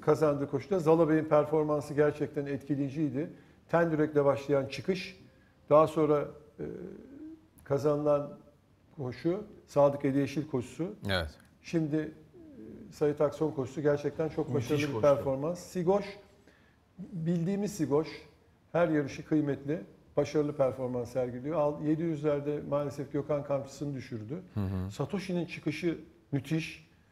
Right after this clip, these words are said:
Speaker 1: Sait Akson koşusunun dördüncüsü. Bol Siravur koşunun beşincisi oldu.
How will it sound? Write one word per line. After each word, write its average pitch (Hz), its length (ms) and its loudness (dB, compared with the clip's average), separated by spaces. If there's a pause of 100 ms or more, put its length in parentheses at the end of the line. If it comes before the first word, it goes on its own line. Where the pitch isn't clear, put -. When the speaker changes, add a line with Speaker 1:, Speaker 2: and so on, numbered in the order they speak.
(180)
Speaker 1:
Sait 135 280 -2
Akson 151 280 0
koşusunun 139 440 -4
dördüncüsü. 127 680 -4 (280)
Bol 147 160 4
Siravur 147 480 -2 (320)
koşunun 143 380 -6
beşincisi 131 520 -8
oldu. 120 320 -6